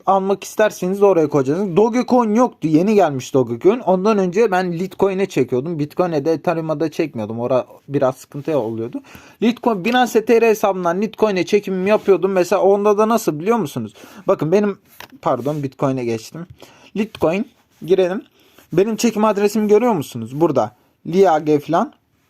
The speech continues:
Minimum elli coins, yani elli cent çekiliyor.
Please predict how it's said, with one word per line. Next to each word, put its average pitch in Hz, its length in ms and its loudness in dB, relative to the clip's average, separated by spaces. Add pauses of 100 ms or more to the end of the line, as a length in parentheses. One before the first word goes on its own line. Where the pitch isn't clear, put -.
(680)
Minimum 240 440 2 (240)
elli 214 320 0 (300)
coins, 139 340 0
yani 143 180 2
elli 196 360 2
cent 147 240 -4
çekiliyor. 160 520 0